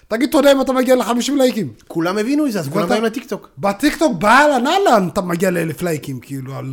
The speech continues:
Speaker 1: כלום ושום דבר.
Speaker 2: כן.
Speaker 1: אתה מבין? זה, זה, זה, זה לא נתפס, אחי. אז אמרתי, "בואנה, אחי, כאילו, אם, אתה יודע, אומרים לך, יש לך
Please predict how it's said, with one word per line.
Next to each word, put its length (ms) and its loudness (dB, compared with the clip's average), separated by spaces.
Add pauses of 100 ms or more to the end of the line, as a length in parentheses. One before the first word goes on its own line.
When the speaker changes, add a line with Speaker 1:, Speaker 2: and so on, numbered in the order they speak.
Speaker 1:
כלום 360 -4
ושום 180 -10
דבר. 300 -6 (360)
Speaker 2:
כן. 200 -14 (320)
Speaker 1:
אתה 120 -8
מבין? 140 -4
זה, 200 -4
זה, 180 -6
זה, 200 -8
זה 160 -6
לא 80 -2
נתפס, 460 -6
אחי. 200 -8 (1200)
אז 320 -12
אמרתי, 340 -4
"בואנה, 280 -2
אחי, 260 -6
כאילו, 280 -6
אם, 400 -8 (460)
אתה 80 -10
יודע, 100 -4
אומרים 220 -4
לך, 120 -6
יש 100 -10
לך 80 -14